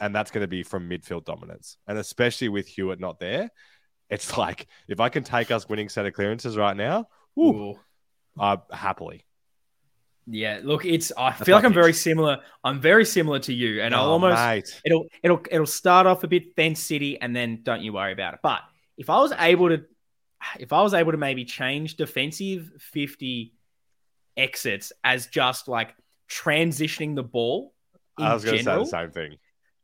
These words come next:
Speaker 2: that would one hundred percent be like that. That's it. But in, in fairness, that's kind of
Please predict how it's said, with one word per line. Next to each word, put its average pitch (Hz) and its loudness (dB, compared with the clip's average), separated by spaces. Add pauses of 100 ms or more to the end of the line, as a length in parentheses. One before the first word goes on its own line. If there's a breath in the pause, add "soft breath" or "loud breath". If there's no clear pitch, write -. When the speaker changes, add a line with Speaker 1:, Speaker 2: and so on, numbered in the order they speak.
Speaker 2:
that 175 4
would 208 6
one 196 6
hundred 180 4
percent 160 -2
be 147 2
like 139 0
that. 131 -4
That's 156 2
it. 139 -2
But 156 -6
in, 190 -6
in 214 4
fairness, 214 4
that's 190 4
kind 185 4
of 151 -2